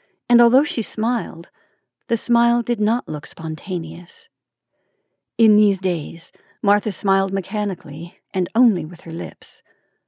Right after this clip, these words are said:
Her lips curved prettily, but her eyes remained serious and thoughtful,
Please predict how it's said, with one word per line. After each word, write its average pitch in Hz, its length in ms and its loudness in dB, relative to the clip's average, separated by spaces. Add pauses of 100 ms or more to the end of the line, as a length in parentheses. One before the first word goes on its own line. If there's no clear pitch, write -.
(140)
Her 254 120 6
lips 240 240 4
curved 226 540 -4
prettily, 160 520 -8 (460)
but 240 100 2
her 240 100 4
eyes 262 340 2
remained 233 420 4
serious 165 680 -4
and 185 140 -4
thoughtful, 185 540 -10